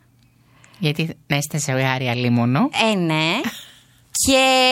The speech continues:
Speaker 2: δεν θυμάμαι τι άλλο φοράει. Και τι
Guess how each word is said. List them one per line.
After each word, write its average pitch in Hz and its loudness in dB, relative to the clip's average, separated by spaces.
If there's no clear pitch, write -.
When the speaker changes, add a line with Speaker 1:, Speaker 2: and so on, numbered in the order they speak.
Speaker 2:
δεν 294 0
θυμάμαι 175 -6
τι - -10
άλλο - -6
φοράει. - -6
Και - -2
τι 294 -6